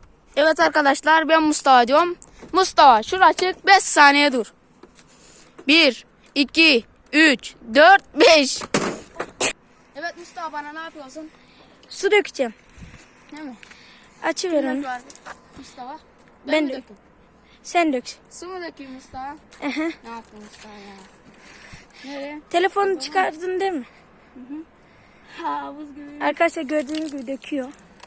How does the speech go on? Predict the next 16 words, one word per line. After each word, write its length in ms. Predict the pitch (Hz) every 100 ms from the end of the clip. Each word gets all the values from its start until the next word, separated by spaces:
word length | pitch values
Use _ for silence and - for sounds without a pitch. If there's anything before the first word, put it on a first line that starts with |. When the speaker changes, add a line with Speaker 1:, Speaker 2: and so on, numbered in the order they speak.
| _ _ - - - -
Speaker 1:
Evet 200 | 262 277
arkadaşlar. 580 | 277 254 254 247 - 262 285 - _ -
Speaker 2:
Pantolonuna 640 | 277 262 277 285 277 285
da 140 | 262 240
döktü. 320 | 240 - 285
Speaker 1:
Yeter 340 | 294 302 381 370
Mustafa. 580 | 359 359 - 381 339 254 - _
Speaker 2:
Biraz 300 | 330 370 285
daha 200 | 370 370
dök 180 | 320 262 - -
pantolonuna. 640 | 302 294 311 294 294 277 226 _ _ - -
Pantolonuna 600 | 330 339 381 381 392 415
ka-, 200 | 392 - - -
pa-, 600 | - _ - - 175 339
ha, 140 | 349 330 -
yeter. 360 | 320 330 349